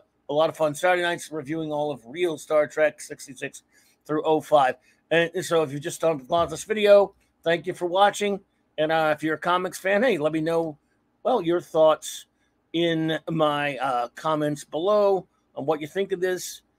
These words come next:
And I appreciate you watching this video. Again, as I asked, please like the video if you did, and please subscribe m-, to my channel if you would. I would appreciate it.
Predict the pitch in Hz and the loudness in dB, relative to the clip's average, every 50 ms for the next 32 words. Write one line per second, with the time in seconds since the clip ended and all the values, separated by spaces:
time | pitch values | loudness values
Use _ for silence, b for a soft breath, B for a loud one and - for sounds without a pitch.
0 | _ _ _ - 139 139 139 139 139 135 120 120 127 131 120 - - - 175 196 | _ _ _ -4 -2 -2 0 -2 -4 -6 -8 -8 -8 -10 -10 -12 -12 -10 -10 -10
1 | - - 175 170 - 175 165 151 143 139 - 139 139 135 135 - - 139 139 123 | -6 -4 -6 -4 -4 -2 -2 -2 -2 -2 -4 -8 -8 -8 -8 -8 -8 -8 -8 -6
2 | 123 107 104 - _ - 131 123 120 135 135 131 - 123 127 123 139 156 151 - | -6 -8 -8 -10 _ -12 -10 -8 -6 -6 -6 -6 -4 -4 -2 0 2 0 0 0
3 | - _ 320 294 185 135 - - b b b b b _ _ 117 131 139 139 - | -4 _ -8 -6 -6 -6 -8 -14 b b b b b _ _ 0 0 0 0 0
4 | - 147 139 143 135 139 143 139 - 147 151 - 165 151 147 170 175 175 180 214 | -4 -4 -4 -2 -2 -2 -2 -2 -2 -4 -4 -2 -4 -2 2 2 2 2 0 -4
5 | - _ _ _ _ _ - 139 135 131 131 127 - 135 135 127 - - 127 123 | -10 _ _ _ _ _ 0 2 2 2 0 -2 -4 -6 -6 -6 -6 -8 -10 -12
6 | - - 143 135 127 123 120 123 120 - - 131 127 120 117 - - 131 131 131 | -4 0 2 2 2 0 -2 -6 -8 -8 -10 -8 -8 -8 -8 -6 -6 -6 -4 -4
7 | 131 123 - - 127 - - 123 131 139 151 147 131 117 110 107 - - - 175 | -6 -6 -8 -12 -14 -14 -12 -12 -4 -2 0 0 0 0 -2 -4 -8 -8 -6 -6
8 | 180 156 - 165 160 156 - | -6 -4 -4 -4 -4 -4 -4